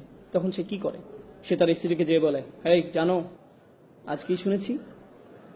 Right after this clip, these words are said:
মনে রেখো।" এমনকি পিতামাতা, পিতামাতাও তাদের সন্তানদের সাথে কোন আয়াতটা শোনায়, "অবিল ওয়ালিদাইনি ইহসানা", "তোমার পিতামাতার সাথে সদ্ব্যবহার করো।"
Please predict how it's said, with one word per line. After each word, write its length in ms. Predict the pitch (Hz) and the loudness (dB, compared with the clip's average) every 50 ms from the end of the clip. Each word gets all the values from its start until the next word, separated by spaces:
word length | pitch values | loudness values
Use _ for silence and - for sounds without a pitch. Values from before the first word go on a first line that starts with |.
| - - - - | -20 -18 -10 -4
মনে 220 | 143 151 160 165 | 0 2 4 4
রেখো।" 260 | 156 147 - - - - - - - - - - - - - - - - - - - - - - - - - - - - - - - - - - - - - - - - | 4 2 0 -4 -14 -16 -16 -18 -20 -20 -20 -20 -20 -20 -20 -20 -20 -20 -20 -20 -20 -20 -20 -20 -20 -20 -20 -20 -20 -20 -20 -20 -20 -20 -20 -20 -20 -20 -20 -12 -4 0
এমনকি 380 | 156 180 208 247 254 247 269 | 4 6 6 6 6 6 6
পিতামাতা, 540 | 214 254 254 254 269 247 196 151 - 131 120 - - - - - - - - - - | 4 4 4 6 6 6 6 2 0 -6 -10 -12 -16 -18 -20 -20 -20 -20 -16 -8 -4
পিতামাতাও 520 | 202 202 202 254 254 262 254 262 269 277 | 0 4 4 6 6 6 4 6 6 6
তাদের 220 | 269 240 214 214 | 6 4 4 2
সন্তানদের 420 | 214 - 214 196 180 214 214 208 208 | 2 2 2 0 2 0 0 0 0
সাথে 200 | 220 226 208 214 | 0 2 0 0
কোন 240 | 214 - 226 247 262 | 2 2 2 4 4
আয়াতটা 260 | 269 254 262 247 220 | 4 2 2 0 -2
শোনায়, 300 | - 180 151 135 123 - - - - - - | -2 -2 -4 -4 -6 -10 -14 -18 -18 -4 2
"অবিল 500 | - 151 165 165 180 190 185 175 165 165 | 4 6 6 8 8 8 8 8 8 8
ওয়ালিদাইনি 640 | 165 175 175 175 170 160 156 151 170 170 165 156 151 | 10 10 10 10 8 6 6 6 6 6 6 6 4
ইহসানা", 560 | 147 143 - - - - 151 135 131 123 120 151 180 - - - - - - - - - - - - - - - - - - - - - - | 0 -2 -4 -6 -6 -4 -4 -4 -4 -8 -10 -14 -18 -20 -20 -20 -20 -20 -20 -20 -20 -20 -20 -20 -20 -20 -20 -20 -20 -20 -20 -20 -10 -4 0
"তোমার 240 | 160 160 156 151 151 | 2 2 2 2 2
পিতামাতার 460 | - 165 147 175 165 165 156 165 156 | 0 2 4 4 4 4 4 2 0
সাথে 400 | 151 - 160 147 - 165 147 143 | 0 0 -4 -4 -2 -2 -2 -2
সদ্ব্যবহার 680 | 143 - - 165 160 165 160 160 156 143 123 143 139 143 | -2 -2 -2 0 0 2 2 2 2 2 0 -4 -8 -8
করো।" 220 | - - 135 - | -10 -10 -12 -12